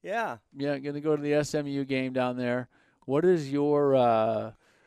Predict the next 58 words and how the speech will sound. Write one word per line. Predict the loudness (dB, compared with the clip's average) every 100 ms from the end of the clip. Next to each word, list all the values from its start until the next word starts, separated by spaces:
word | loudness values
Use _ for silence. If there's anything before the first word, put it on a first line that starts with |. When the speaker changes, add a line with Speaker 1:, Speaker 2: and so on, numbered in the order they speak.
| -10
Speaker 1:
Is | -2
Speaker 2:
What | 0
Speaker 1:
it, | 0
it's | -4 -6 -6
at, | -8 -8
in | -10 -10 -12 -14
Dallas, | -10 -8 -8 -12
that's | -4 0
Speaker 2:
Yeah, | 6
Speaker 1:
it. |
Speaker 2:
what | 8 8
other | 6
big | 6 4
games? | 2 2 2
I |
haven't | 2 2
paid | -2 -2
attention. | -2 -4 -6 -12 -14 _
Speaker 1:
Today? | -12 -10 -10 -12 -4
Speaker 2:
I |
haven't | -2 -2
paid | -4 -2
attention. | -4 -4 -6
Which | -6
are |
the | -4
big | -4 -4
Speaker 1:
Uh, |
Speaker 2:
games? | -6 -8 -8
Speaker 1:
Arkansas | -8 -8 -10 -8 -6
and | -6
A | -10
and | -10
M | -10 -10
out | -10
at | -12
A | -14
T | -16 -20
and | -20
T. | -20 -20 -20 _ -4
Speaker 2:
I'm | 0
just | 2 4
wondering | 4 4
what | 2 2
people | 0 4
are | 4
up | 4
to | 2 2
around | 4 2 0
D | 0
F | 0 0
W, | -2 -2 -10
you | -10 -10
know? | -8
Speaker 1:
Texas | -8 -10 -12 -20 -16
Tech | -14 -14 -20
and | -18
Texas. | -16 -16 _